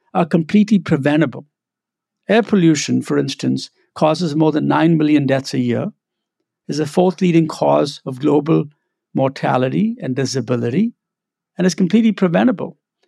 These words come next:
as are deaths related to poor food choices.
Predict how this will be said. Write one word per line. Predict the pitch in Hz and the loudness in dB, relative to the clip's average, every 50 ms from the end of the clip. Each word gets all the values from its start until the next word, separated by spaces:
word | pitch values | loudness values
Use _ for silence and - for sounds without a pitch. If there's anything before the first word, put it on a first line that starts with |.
| _ _ - | _ _ -6
as | 180 202 240 254 214 | -2 -2 0 0 0
are | 240 214 196 | 0 -2 -2
deaths | 156 180 180 175 170 - - 175 | 0 0 0 0 0 -2 -6 -4
related | 160 160 160 160 170 175 156 | 0 0 2 2 2 0 0
to | - 143 | -4 -6
poor | 147 - 185 170 165 | -2 0 2 2 2
food | 160 - - 190 196 170 | 0 0 0 0 0 0
choices. | - - 147 127 127 123 - - - 226 233 - - | 0 -2 0 0 0 0 -2 -4 -4 -6 -6 -6 -10